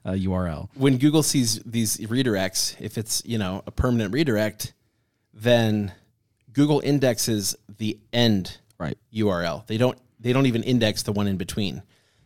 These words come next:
Speaker 2: And so what's showing up in search results, what people linked to,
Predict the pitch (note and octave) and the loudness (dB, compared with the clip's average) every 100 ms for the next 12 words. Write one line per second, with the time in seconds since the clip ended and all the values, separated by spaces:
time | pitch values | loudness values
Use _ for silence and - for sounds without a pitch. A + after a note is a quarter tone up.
0 | _ G#2 G#2+ - A2 G#2 G2 E2+ - _ | _ -4 0 2 4 4 0 -8 -20 _
1 | _ _ A2 A#2 A2+ - A2+ A2 G2 G2 | _ _ -4 0 2 4 4 2 -2 -4
2 | - D#3 C#3+ C3 B2 A2+ - - _ _ | -2 -2 -2 -2 -2 -2 -6 -8 _ _
3 | - G2+ A2+ G2 G2+ A#2 - - G#2+ G2+ | -10 -6 -4 -2 -2 -2 -2 0 0 0